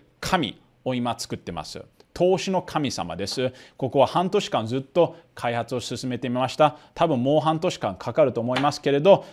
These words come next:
そこはポストプライムでリリースを来年するので、楽しみにしておいてください。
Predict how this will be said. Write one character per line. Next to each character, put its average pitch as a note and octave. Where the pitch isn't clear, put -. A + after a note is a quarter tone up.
そ A#2
こ B2+
は B2
ポ C#3+
ス -
ト C3
プ -
ラ C#3
イ A2+
ム A2
で B2+
リ C3
リ F#3
ー -
ス -
を E3+
来 A2+
年 A#2+
す -
る C3
の A#2
で、 C3+
楽 A#2+
し B2
み G#2+
に A#2+
し -
て C#3+
お G#2
い G2+
て A#2
く -
だ F2
さ F#2
い。 D#2